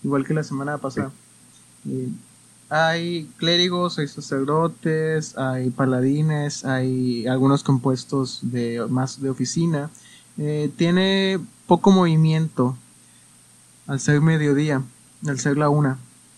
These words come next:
No, de hecho creo que ya son las dos. Hay poco movimiento aquí en este, en este templo. Algunas bancas por aquí y por allá. Hay algunas áreas donde están al-,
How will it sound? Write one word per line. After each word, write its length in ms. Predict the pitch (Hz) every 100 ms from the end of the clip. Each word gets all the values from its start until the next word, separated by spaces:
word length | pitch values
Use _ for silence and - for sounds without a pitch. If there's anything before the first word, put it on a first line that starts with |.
| -
No, 140 | 156
de 60 | 165
hecho 120 | 160
creo 140 | 180 165
que 60 |
ya 100 | 170
son 140 | 156 165
las 160 | 156
dos. 240 | 135 131 - - - - _ _ - - -
Hay 80 |
poco 200 | 156 151
movimiento 640 | 175 165 151 151 160 170 175
aquí 680 | 156 147 151 156 160 143 135
en 140 | 131
este, 680 | 135 - 151 151 139 123 139 131 _ _ _ -
en 120 | 135
este 240 | 131 -
templo. 500 | 127 139 131 127 127 127 - - - -
Algunas 380 | 135 135 139 120
bancas 560 | 127 131 139 151 135
por 180 | - 127
aquí 140 | 120 127
y 40 |
por 200 | 123 139
allá. 480 | 131 131 135 139 143 - - -
Hay 400 | 131 139 143 135
algunas 600 | 131 127 139 143 - -
áreas 420 | 135 135 143 139
donde 200 | 131 127
están 840 | 123 - 127 131 139 127 120 -
al-, 220 | 139 131